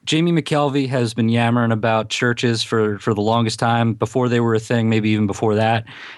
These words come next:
And, um, they're a great Scottish group. Um,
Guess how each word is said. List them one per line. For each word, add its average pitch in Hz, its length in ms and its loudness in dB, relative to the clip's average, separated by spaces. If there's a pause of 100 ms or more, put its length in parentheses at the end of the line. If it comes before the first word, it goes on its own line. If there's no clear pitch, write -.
And, 107 420 0
um, 107 320 2
they're 107 140 0
a - 20 -2
great 117 420 -2
Scottish 120 480 -2
group. 117 560 -2
Um, 104 400 0